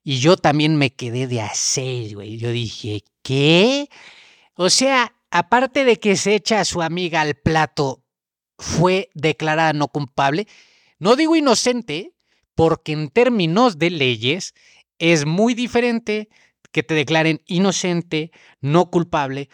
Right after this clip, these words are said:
o culpable. Dicho esto, eso es lo interesante, güey. ¿Por qué? ¿Por qué no le cre-? Y es que ya ves ya empiezas a ver la, la serie, ya empiezas a ver la historia y entiendes el porqué. Y dices,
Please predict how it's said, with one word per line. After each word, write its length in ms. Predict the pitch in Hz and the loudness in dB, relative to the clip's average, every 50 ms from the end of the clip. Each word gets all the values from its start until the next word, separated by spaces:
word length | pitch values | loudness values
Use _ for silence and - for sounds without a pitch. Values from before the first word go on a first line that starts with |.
| _ - - _ | _ -20 -20 _
o 200 | - 143 151 - | 0 0 0 2
culpable. 640 | - 160 143 - - 139 131 131 127 143 156 156 - - - _ | 0 0 0 -2 -8 -10 -10 -6 -6 -6 -6 -6 -10 -18 -20 _
Dicho 320 | - 165 220 220 - 247 | 0 0 0 2 4 4
esto, 400 | 247 240 202 - - 190 185 196 - _ _ _ _ _ _ _ _ _ _ _ _ _ _ - - _ | 4 4 2 0 -2 -4 -4 -4 -6 _ _ _ _ _ _ _ _ _ _ _ _ _ _ -18 -14 _
eso 180 | - 113 120 160 | -12 -6 -4 -2
es 40 | |
lo 60 | 190 202 | -2 0
interesante, 540 | 175 156 127 113 - 151 202 214 - 233 | 0 -2 -2 -2 -2 -2 -2 -2 -4 -6
güey. 260 | 196 196 180 135 117 _ _ _ _ _ | -6 -4 -6 -8 -10 _ _ _ _ _
¿Por 240 | 139 110 - - | -4 -4 -4 -6
qué? 380 | _ - 127 180 226 220 220 214 _ _ _ _ _ _ _ - | _ -8 -6 -6 -6 -6 -10 -14 _ _ _ _ _ _ _ -12
¿Por 220 | 113 98 87 _ | -12 -12 -12 _
qué 160 | - 127 156 | -10 -6 -4
no 100 | 190 214 | -4 -2
le 120 | 202 190 165 | -2 -4 -4
cre-? 220 | - 185 - - _ _ _ - - _ _ _ _ | -6 -10 -10 -12 _ _ _ -20 -20 _ _ _ _
Y 180 | 127 127 185 | -2 2 4
es 120 | 240 226 - | 4 4 2
que 140 | - 247 220 | 0 -2 0
ya 200 | 160 220 220 220 | 2 2 4 4
ves 420 | 208 214 220 208 - - - - _ _ _ _ _ | 4 4 4 2 -2 -8 -10 -14 _ _ _ _ _
ya 160 | - 135 180 | 0 2 2
empiezas 600 | 214 220 175 - 226 226 220 - - 196 165 - | 2 2 2 2 2 2 2 2 0 -2 -2 0
a 80 | 156 147 | -2 -2
ver 180 | 151 175 180 180 | 0 -2 -2 -2
la, 160 | 180 160 139 143 | -2 -4 -4 -4
la 200 | 151 135 127 123 | -8 -8 -8 -8
serie, 360 | - - 131 120 113 120 120 | -8 -8 -8 -8 -8 -8 -6
ya 140 | 127 156 202 | -2 0 0
empiezas 460 | 220 214 - 214 214 190 - 196 135 | 0 0 2 2 2 2 2 0 0
a 40 | 147 | 0
ver 120 | 151 160 | 0 0
la 60 | 156 143 | -2 -2
historia 360 | - - 135 131 151 160 - - - - - - - - - _ _ | -4 -4 -4 -4 -4 -6 -8 -14 -20 -20 -20 -20 -20 -20 -20 _ _
y 280 | - 139 147 160 175 165 | -8 -4 0 4 4 4
entiendes 640 | - 185 175 - - 226 233 233 240 220 220 170 - | 4 2 -2 -4 -2 -2 0 0 2 2 2 2 2
el 160 | 160 139 135 - | 0 -2 -2 -6
porqué. 520 | - 139 127 120 - - 175 165 143 - _ - - - - _ _ | -8 -8 -10 -8 -8 -6 -6 -6 -6 -10 _ -20 -20 -20 -20 _ _
Y 180 | - 151 156 160 | -4 -2 -2 0
dices, 640 | 170 185 185 165 - - 165 147 127 - - - | 0 0 -2 -2 -2 -2 -2 -2 -2 -4 -8 -16